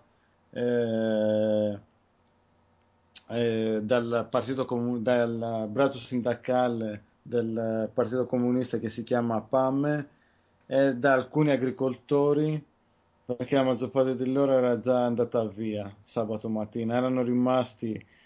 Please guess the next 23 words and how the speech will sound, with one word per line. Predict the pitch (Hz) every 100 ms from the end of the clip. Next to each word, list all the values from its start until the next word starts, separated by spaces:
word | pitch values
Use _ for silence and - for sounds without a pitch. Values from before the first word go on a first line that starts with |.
| _ _
eh, | - 120 120 120 117 110 - -
soprattutto | 110 123 123 127 127 120
quelli | 131 123
di | 110 123
Creta, | - 123 123 120 135 135 135 - _ _ _ _ _ _
che | - 135 123 123 120 120 117
no-, | 117 123 123
politicamente | 110 131 117 127 127 127 135 131 127
non, | 123 123 127 127 123 123 120 120 117
eh, |
sono, | 110 - 131 127 127 110 - _ - - _ _ _ -
da | 113
quello | 127 127 120
che | 110
si | 117
sa, | - 131 120
non | 117 110
sono | 135 127
allineati, | 123 123 120 123 123 120 113 - - - - - -
eh, | 123 117 117 113
con | 123
un | 127 117
partito, | 135 139 - 135 135 - 151 143